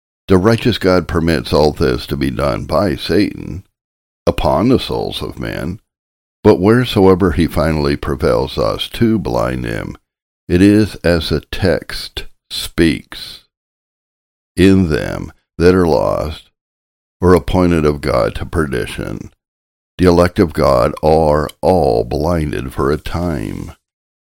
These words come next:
but Christ applies to them eye salve, effectually opens the eyes of their understandings, and recovereth them by this,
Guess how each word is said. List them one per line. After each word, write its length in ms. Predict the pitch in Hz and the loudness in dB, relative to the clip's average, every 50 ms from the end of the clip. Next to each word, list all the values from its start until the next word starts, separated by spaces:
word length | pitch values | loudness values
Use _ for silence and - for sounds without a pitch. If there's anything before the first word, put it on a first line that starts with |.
| _ - | _ -2
but 160 | 90 82 - | -2 -2 0
Christ 420 | - - 85 87 90 90 85 - | -2 0 2 2 2 2 0 -2
applies 540 | - - - - - 82 82 82 80 82 - | -4 -4 -4 -2 -2 0 0 2 0 -2 -4
to 160 | - - 73 | -4 -6 -4
them 320 | 67 80 87 85 82 76 - - - | 0 0 0 0 0 -2 -4 -6 -6
eye 300 | 73 90 95 98 101 104 | -4 -2 0 0 0 -2
salve, 760 | - - - - - - - 52 50 50 50 - - - _ _ _ _ _ _ _ _ _ _ _ _ _ _ _ | -4 -8 -8 -6 -4 -4 -4 -4 -6 -6 -8 -8 -10 -14 _ _ _ _ _ _ _ _ _ _ _ _ _ _ _
effectually 640 | - 92 85 - 98 95 92 - - 80 80 78 78 | -2 0 2 4 4 2 2 0 -2 0 2 2 2
opens 380 | 82 80 - 87 76 73 - | 2 2 0 -2 -4 -2 -2
the 120 | 87 73 73 | 0 0 2
eyes 340 | 87 90 90 82 73 69 78 | 2 2 0 0 -2 -2 -4
of 120 | 65 60 | -4 -2
their 220 | 55 65 69 73 | -2 0 0 0
understandings, 1200 | 82 82 73 53 50 - - - 78 85 85 90 90 85 67 - 53 50 50 50 - - - - - _ _ _ _ _ _ _ _ _ _ _ _ _ _ - | 0 0 -2 -4 -6 -8 -8 -6 -4 -2 -2 -2 -2 -2 -4 -4 -6 -6 -8 -10 -10 -12 -12 -14 -16 _ _ _ _ _ _ _ _ _ _ _ _ _ _ -4
and 200 | 80 82 80 78 | 0 0 2 2
recovereth 580 | 80 80 - - 95 92 90 92 80 73 - | 2 0 2 2 2 2 2 2 0 0 0
them 280 | - 78 62 60 64 65 | -2 -2 0 -2 -2 -4
by 420 | - - 62 76 80 82 92 85 | -2 -2 0 0 2 2 0 0
this, 720 | 69 69 78 76 69 67 - - - - - - - - | 0 -2 -2 -2 -2 -2 -4 -6 -10 -12 -14 -16 -18 -20